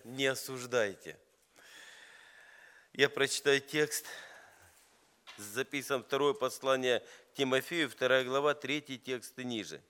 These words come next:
«Итак, переноси страдания, как добрый воин Иисуса Христа. Никакой воин не связывает себя делами житейскими, чтобы угодить военачальнику».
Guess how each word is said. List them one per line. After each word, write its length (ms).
«Итак, 520
переноси 540
страдания, 880
как 280
добрый 400
воин 460
Иисуса 500
Христа. 600
Никакой 680
воин 480
не 260
связывает 840
себя 360
делами 500
житейскими, 880
чтобы 380
угодить 560
военачальнику». 1200